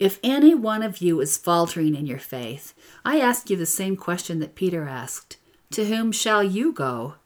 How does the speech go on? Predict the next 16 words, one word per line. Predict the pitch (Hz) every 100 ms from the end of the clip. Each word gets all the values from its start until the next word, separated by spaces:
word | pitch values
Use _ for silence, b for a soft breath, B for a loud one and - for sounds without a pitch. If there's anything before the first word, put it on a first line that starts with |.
| b b b b b
Where | - 453
will | 262
you | 185
go | 170 190 190
to | 170
find | - 165 160
others | 180 165 156
who | -
share | 175 - 196
your | 208 202
belief | 185 170 160 151
in | 147
personal, | 151 - 196 - 196 185 180
loving, | 160 170 165 165 160 165
heavenly | 151 175 160 160 156
parents | - 151 131 113 - -